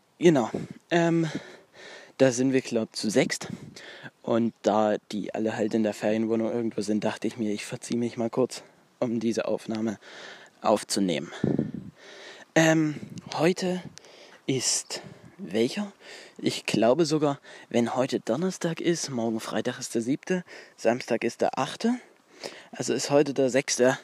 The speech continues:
August. Der sechste August ist schon, also,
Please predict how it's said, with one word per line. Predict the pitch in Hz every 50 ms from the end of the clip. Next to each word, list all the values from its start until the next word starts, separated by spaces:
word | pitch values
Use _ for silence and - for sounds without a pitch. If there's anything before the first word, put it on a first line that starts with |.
| - _ _ _ _ _ _ _ _
August. | - 113 117 113 139 190 - - - - - - _ _ _ _ _ _ _ - - - - - - - - _ -
Der | 131
sechste | 117 - 139 - - - - -
August | 131 123 - 135 123 - -
ist | - - -
schon, | - 135 127 - - - - - - - -
also, | - 143 139 135 127 131